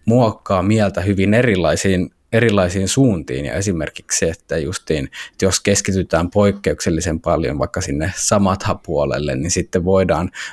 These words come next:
luoda semmoinen aika hyvin urau-,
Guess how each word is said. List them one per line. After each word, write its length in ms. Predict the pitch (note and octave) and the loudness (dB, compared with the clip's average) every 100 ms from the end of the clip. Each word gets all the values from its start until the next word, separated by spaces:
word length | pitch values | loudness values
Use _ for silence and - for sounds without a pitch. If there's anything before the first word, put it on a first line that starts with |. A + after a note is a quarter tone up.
| - | -2
luoda 340 | G#2+ A2+ G2 F#2 | 2 4 4 0
semmoinen 480 | - E2 C#2 D2 | -2 -2 -4 -6
aika 280 | F#2 F#2+ - | -2 -2 0
hyvin 440 | G2+ C3 A2+ F#2 - | 2 4 4 0 0
urau-, 420 | B2+ B2+ G#2+ E2 | 2 4 2 0